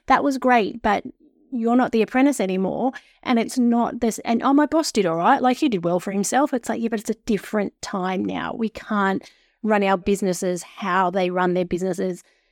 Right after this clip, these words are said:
even five years ago, ten, twenty years ago." Like, we have to change and we have to progress. Otherwise, we are constantly sitting around talking about how business sucks and how cash flow sucks and how it's all doom and gloom. And I'm like,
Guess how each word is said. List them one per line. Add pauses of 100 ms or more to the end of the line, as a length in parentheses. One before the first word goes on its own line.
(100)
even
five
years
ago,
ten,
twenty
years
ago."
Like, (120)
we
have
to
change
and
we
have
to
progress.
Otherwise, (680)
we
are
constantly
sitting
around
talking
about
how
business
sucks
and
how
cash
flow
sucks
and
how
it's
all
doom
and
gloom.
And
I'm
like,